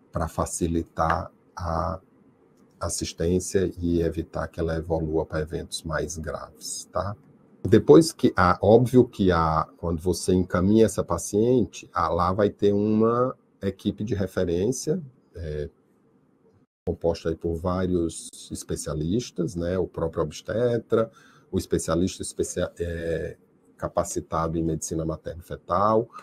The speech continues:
outros médicos que não obstetras, cardiologistas, intensivistas, endocrinologistas e uma série de especialistas,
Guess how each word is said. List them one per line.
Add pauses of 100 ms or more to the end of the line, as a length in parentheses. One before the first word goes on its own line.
(220)
outros
médicos
que
não
obstetras,
cardiologistas,
intensivistas,
endocrinologistas
e
uma
série
de
especialistas,